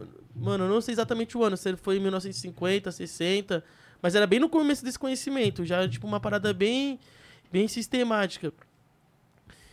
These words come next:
E, tipo, mano, por exemplo, a gente en-, en-, entende a mat-, a gente entende a matéria em três estados, tá ligado? E, e entendia a matéria em três estados, né? Que era o sólido, o gasoso e o líquido, né? Mas depois já veio o, o plasma, tá ligado?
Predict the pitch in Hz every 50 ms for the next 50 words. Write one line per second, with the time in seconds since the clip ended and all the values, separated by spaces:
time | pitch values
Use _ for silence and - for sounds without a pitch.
0 | - - _ _ - 180 180 185 - - 226 220 - - 233 233 226 233 226 214
1 | 190 - 214 196 196 190 202 190 175 180 180 175 196 202 196 226 220 220 208 202
2 | 208 214 208 214 220 - 202 208 202 - 220 220 202 226 214 214 214 214 214 -
3 | - - 180 185 180 165 175 180 180 - - 190 - 208 190 208 202 202 196 202
4 | 214 214 214 220 - - 220 233 254 247 254 233 - - 214 202 180 165 160 -
5 | 165 - 147 151 170 170 160 151 151 160 165 165 - 185 175 - - 196 196 -
6 | 220 214 190 180 233 233 233 226 226 233 226 233 - 247 233 233 233 254 233 -
7 | 226 214 202 165 156 156 156 160 165 160 - 175 165 170 165 160 151 - - 175
8 | 170 185 214 226 220 214 226 190 190 185 170 160 175 185 202 196 226 240 220 220
9 | 208 - - 175 170 175 175 175 175 - - _ - - - - - - - -
10 | _ 160 165 170 165 185 196 190 190 202 214 220 202 214 202 180 214 233 233 185
11 | - 202 208 - - 208 208 208 196 180 190 170 156 - 156 147 151 160 180 190
12 | 180 165 143 135